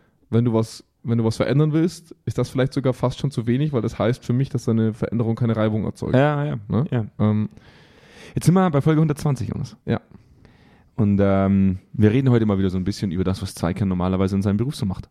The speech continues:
Speaker 2: Also,
Speaker 1: Ja.
Speaker 2: was machen wir so? Warum gibt's uns überhaupt? Warum haben wir eine Daseinsberechtigung? Klar, wir haben immer eine Daseinsberechtigung, weil wir das so sehen, aber es gibt auch eine ganz legitime Daseinsberechtigung,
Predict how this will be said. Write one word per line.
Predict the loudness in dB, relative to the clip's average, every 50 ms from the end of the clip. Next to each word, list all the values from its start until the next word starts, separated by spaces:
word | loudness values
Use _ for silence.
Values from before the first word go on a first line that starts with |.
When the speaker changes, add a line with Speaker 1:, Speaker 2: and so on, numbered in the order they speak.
| _ _ _ _
Speaker 2:
Also, | -4 -2 -2 0
Speaker 1:
Ja. | -2 -2
Speaker 2:
was | -4 -6 -6
machen | -4 -2 0 0 0
wir | 2 2 2 2
so? | 2 0 -2 0 2
Warum | 2 4 4 2
gibt's | 2 0 -2 -2
uns | -4 -2 -2
überhaupt? | -2 -4 -4 -6 -6 -6 -2
Warum | 0 2 2 2 2
haben | 2 2
wir | 2
eine | 2 2
Daseinsberechtigung? | 2 2 0 0 2 2 2 0 2 2 2 2 2 2 0 0 2 2 2 2
Klar, | 2 0 0 0 -2 -6
wir | -8 -8
haben | -4
immer | -2 -2
eine | -2 -2
Daseinsberechtigung, | -2 -2 -2 -2 -2 -2 -2 -2 -2 -2 0 0 0
weil | 0
wir | 0
das | -2 -2 -4
so | -2
sehen, | 0 2 2 2 2
aber | 2 2 2 2 0 -2 -6 -20 -20 -20 -20 -20 -20 -10 -6
es | -4 -2 -2
gibt | -2 -2 0 2
auch | 2 2
eine | 2 2 2
ganz | 2 0 0 0
legitime | -2 -2 -2 -2 0 0 0 2 2
Daseinsberechtigung, | 4 4 4 4 2 2 0 0 0 0 0 0 2 2 2 2 0